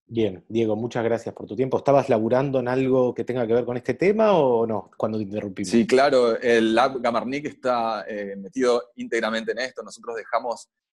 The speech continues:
Speaker 2: toda la actividad que estamos realizando en dengue y en Zika, o sea, nos, llevando a cabo nuestros trabajos y, y dejamos a, de lado, no de lado, o sea, lo, lo, lo, lo
Speaker 1: En
Speaker 2: paramos
Speaker 1: pausa,
Speaker 2: y
Speaker 1: sí.
Speaker 2: comenzamos de, de lleno. Por un lado, sí, pusimos una pausa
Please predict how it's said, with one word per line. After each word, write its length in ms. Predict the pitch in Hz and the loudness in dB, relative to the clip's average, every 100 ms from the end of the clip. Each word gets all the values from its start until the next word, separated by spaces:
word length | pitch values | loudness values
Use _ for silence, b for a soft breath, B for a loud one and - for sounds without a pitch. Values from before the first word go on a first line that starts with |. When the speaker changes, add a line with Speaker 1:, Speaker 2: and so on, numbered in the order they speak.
| - | -2
Speaker 2:
toda 180 | 117 117 | 2 2
la 100 | 104 | 2
actividad 360 | 117 110 123 | -2 0 0
que 80 | 104 | -2
estamos 340 | - 113 117 | -6 -6 -6
realizando 500 | 110 101 98 117 113 | -6 -6 -6 -6 -6
en 100 | 104 | -4
dengue 440 | 104 120 127 120 110 | -2 -2 -2 -4 -4
y 100 | 104 | -4
en 100 | 101 | -8
Zika, 520 | - 131 151 165 165 B B B | -6 -6 0 0 0 B B B
o 60 | - | -8
sea, 140 | 104 | -6
nos, 120 | 98 - | -6 -8
llevando 380 | 98 104 117 113 | -2 0 2 2
a 40 | |
cabo 240 | 117 120 | 2 2
nuestros 240 | 117 110 98 | -2 -10 -10
trabajos 640 | 107 117 160 175 175 - - | -2 0 0 -2 -6 -6 -8
y, 420 | 107 107 101 98 | -6 -4 -6 -8
y 140 | 104 101 | -8 -6
dejamos 420 | 87 127 131 117 | -4 -2 0 0
a, 40 | 104 _ _ _ | -2 _ _ _
de 140 | - - | -4 2
lado, 500 | 147 180 208 262 _ | 4 4 2 0 _
no 140 | 117 117 | -8 -6
de 100 | 113 | -4
lado, 180 | 117 | -6
o 40 | 104 | -10
sea, 120 | 98 - 98 | -10 -10 -10
lo, 160 | 92 - | -12 -10
lo, 140 | 95 92 | -12 -12
lo, 420 | - _ 92 - _ _ _ _ - | -12 _ -16 -16 _ _ _ _ -10
lo 120 | 98 | -4
Speaker 1:
En 40 | |
Speaker 2:
paramos 520 | 90 120 151 117 104 | 0 4 4 4 2
Speaker 1:
pausa, 80 | 107 | -6
Speaker 2:
y 80 | 110 | -6
Speaker 1:
sí. 60 | 104 | -8
Speaker 2:
comenzamos 520 | 107 123 113 127 117 | 2 2 2 -6 -8
de, 180 | 107 104 | -10 -10
de 220 | 107 110 | -4 -2
lleno. 380 | 107 107 101 110 | -2 -4 -4 -8
Por 180 | 139 147 | 0 2
un 40 | |
lado, 200 | 175 208 | 4 2
sí, 180 | - 175 | 0 -4
pusimos 340 | 151 - 175 165 | -4 -12 -10 -4
una 160 | 131 | 0
pausa 480 | 151 190 202 220 | 2 0 -2 -6